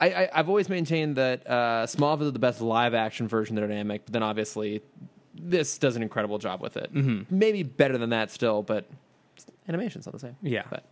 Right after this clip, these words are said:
Speaker 2: Uh, so Toyman sends these toy planes that have machine guns attached to them, um, that are chasing after Bruno. And he has,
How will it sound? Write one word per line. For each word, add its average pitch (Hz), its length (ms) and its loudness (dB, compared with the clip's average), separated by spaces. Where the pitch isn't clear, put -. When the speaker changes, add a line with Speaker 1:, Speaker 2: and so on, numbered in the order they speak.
Speaker 2:
Uh, 120 380 2
so 117 500 0
Toyman 131 460 2
sends 117 520 0
these 110 720 0
toy 127 220 2
planes 151 680 0
that 120 140 0
have 113 240 2
machine 131 360 0
guns 123 240 0
attached 113 380 0
to 117 60 -14
them, 110 380 0
um, 101 640 -2
that 123 140 0
are 113 60 0
chasing 123 400 0
after 110 260 0
Bruno. 135 580 2
And 139 100 2
he 139 120 4
has, 170 720 0